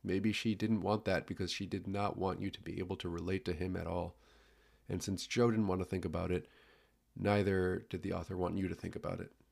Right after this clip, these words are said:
And she wanted you to keep that headspace going on. Among the more interesting parts of this series, though, was the re-addition of love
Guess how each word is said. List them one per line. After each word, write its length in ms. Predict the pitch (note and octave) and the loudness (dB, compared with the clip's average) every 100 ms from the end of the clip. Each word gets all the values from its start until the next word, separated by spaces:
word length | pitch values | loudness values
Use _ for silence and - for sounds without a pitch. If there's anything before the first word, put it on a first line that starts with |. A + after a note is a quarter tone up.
| - - | -20 -10
And 180 | G2 F#2+ - | -8 -8 -12
she 160 | - G2 | -8 -2
wanted 260 | F#2+ F2+ | 0 0
you 100 | F2+ | -2
to 80 | D#2+ | -6
keep 360 | - G2 - - _ _ - - - | -6 -8 -10 -18 _ _ -20 -20 -8
that 280 | - F2+ - - | -2 -2 -2 -4
headspace 560 | F#2+ - - - - - | -4 -4 -6 -8 -8 -6
going 280 | - - | -4 -2
on. 180 | C#2+ A2+ - - _ _ _ _ _ _ - - - - | -4 -6 -10 -20 _ _ _ _ _ _ -20 -20 -16 -4
Among 520 | A2 A#2 A#2+ A#2 - - | 4 6 6 4 2 0
the 80 | |
more 260 | G#2 G#2 G#2 | 2 4 4
interesting 480 | C3+ D#3 D3+ - G2 | 2 4 2 2 -2
parts 400 | - F#2 - F#2+ | -2 -4 -2 -6
of 140 | F2+ | -4
this 400 | F#2+ F2+ - - - | -2 -2 -6 -12 -12
series, 440 | - - A2 G#2 E2+ | -4 0 4 4 2
though, 260 | F2+ F2+ | 2 4
was 500 | F2+ F#2+ F#2 E2+ - - - - - F3 C#3+ G2 | 2 2 2 0 -4 -10 -20 -20 -20 -14 -12 -4
the 320 | G2+ F#2 F#2 | -2 -2 0
re-addition 540 | G2+ G2 G2 - F#2+ | 2 2 2 0 2
of 160 | E2+ F2+ | 0 2
love 360 | F2+ E2+ - | 2 0 -4